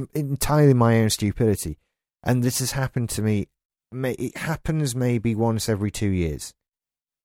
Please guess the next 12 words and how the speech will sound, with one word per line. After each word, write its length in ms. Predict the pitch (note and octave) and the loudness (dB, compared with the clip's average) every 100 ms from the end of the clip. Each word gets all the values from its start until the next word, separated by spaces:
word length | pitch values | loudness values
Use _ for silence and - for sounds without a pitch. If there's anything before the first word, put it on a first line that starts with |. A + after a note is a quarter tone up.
| _ _ _ _ _ _ _ _ - | _ _ _ _ _ _ _ _ -8
Statistically, 920 | - - A#2 A#2 G2+ - G2 F#2+ E2+ - | -4 -2 -2 0 -2 -2 -4 -4 -4 -6
if 220 | G2+ - | -6 -2
you 120 | G2+ | -2
had 200 | G2+ F2+ | -2 -4
to 100 | G2 | -6
put 240 | - G2+ | -4 -4
a 60 | F#2 | -4
time 320 | - F#2+ F#2 | -4 -2 -2
thing 260 | D#2 F2+ F2 | -2 -2 0
on 180 | F2 F2 | 0 -2
it, 180 | E2 - _ | -4 -10 _
that's 420 | F2+ F#2 - - | -6 -6 -6 -10